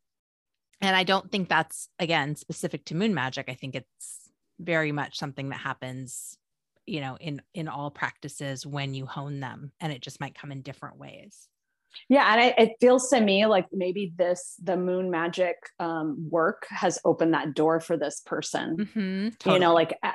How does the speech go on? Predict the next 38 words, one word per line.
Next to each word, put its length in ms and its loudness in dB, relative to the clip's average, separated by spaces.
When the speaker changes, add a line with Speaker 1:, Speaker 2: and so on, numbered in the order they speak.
Speaker 2:
that 260 4
is 160 2
like, 260 2
"Okay, 460 0
so 460 -2
here 140 -4
we 140 -4
go." 480 2
Like, 200 -6
I, 300 2
I 100 4
really, 600 0
you 100 -2
know, 140 0
maybe 400 4
they 160 2
resonate 580 0
with 400 -2
you 80 0
know, 140 4
where, 420 4
what 180 2
they're 140 2
working 340 0
on. 220 -2
And 160 -2
so 120 -4
that 240 4
just, 340 -2
that 200 2
was 200 -4
the 80 -6
door 400 -2
in 340 -4
to 100 -2
tap 400 0
into 340 2
that 200 0